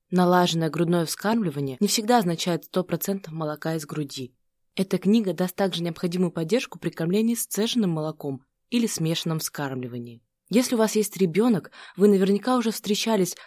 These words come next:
с разными противоречивыми советами. В книге вы найдёте более сотни мифов и их опровержений, от подготовки к грудному вскармливанию до завершения кормления. Вы узнаете, как общаться с непрошенными советчиками, где взять уверенность в своих силах,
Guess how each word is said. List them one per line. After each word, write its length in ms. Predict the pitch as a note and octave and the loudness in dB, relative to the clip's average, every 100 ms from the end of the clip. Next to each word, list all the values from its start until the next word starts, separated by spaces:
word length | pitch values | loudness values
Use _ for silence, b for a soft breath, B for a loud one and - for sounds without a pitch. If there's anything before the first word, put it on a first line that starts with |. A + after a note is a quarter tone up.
| B | B
с 120 | - | 2
разными 360 | G3 G#3+ G3+ | 4 4 4
противоречивыми 720 | F3 E3 D3+ D#3+ D#3+ F3 E3 D#3+ | 2 -4 -6 -4 -2 -2 -2 -2
советами. 640 | - E3 D#3 D3 B2 B2 | -2 -2 -2 -6 -8 -10
В 120 | - | -2
книге 320 | F#3+ G#3 F3+ | 2 4 2
вы 60 | E3+ | 0
найдёте 400 | E3+ F3 G3 D#3+ | 2 4 4 4
более 320 | E3 E3+ E3 | 2 2 2
сотни 400 | - G3 F#3 E3+ | 0 -2 0 0
мифов 420 | E3+ C4 D#3+ - b b | 2 0 -4 -14 b b
и 80 | - | -4
их 140 | G#3 G3 | -4 -2
опровержений, 760 | F#3+ F#3 G3 E3+ F3+ D3+ C3 | 0 2 2 2 0 0 -2
от 220 | - F#3 - | 0 0 2
подготовки 600 | F3+ D#3+ E3 - - F#3+ | 0 2 2 0 0 -2
к 20 | |
грудному 380 | D#3 D#3 D#3+ D#3 | -2 -2 -2 -2
вскармливанию 720 | - - D#3 C#3+ C3+ C3+ C3 b b b | -6 -2 0 0 -4 -6 -8 b b b
до 140 | G#3 | 4
завершения 640 | G#3 F3 E3+ - D#3 D3+ D3 | 4 2 0 0 0 -2 -4
кормления. 720 | D#3 D3 C#3 C3+ A#2+ A#2+ - _ _ _ | -4 -4 -2 -2 -4 -10 -18 _ _ _
Вы 160 | E3+ | 4
узнаете, 760 | G3+ F#3+ F3 G3 G3 D#3+ - C#3 B B - | 4 4 2 4 4 2 -2 -8 B B 0
как 200 | G3+ F#3+ | 2 2
общаться 380 | F3 F#3+ F3+ E3 | 0 0 0 -2
с 80 | |
непрошенными 540 | E3+ D#3 F3+ E3+ E3 D#3 | -4 0 0 0 -2 -4
советчиками, 800 | - D3+ E3 A3 G3 - D3+ C#3 | -2 0 0 -2 -6 -2 -2 -2
где 320 | E3 E3+ F#3+ | -4 4 4
взять 300 | E3 E3+ E3 | 6 2 2
уверенность 600 | - E3 E3+ E3 D3+ C#3+ - | -2 0 2 2 0 -4 -6
в 60 | |
своих 220 | D#3+ D3+ | -4 -4
силах, 440 | - - A#3 F#3 | -6 -2 0 0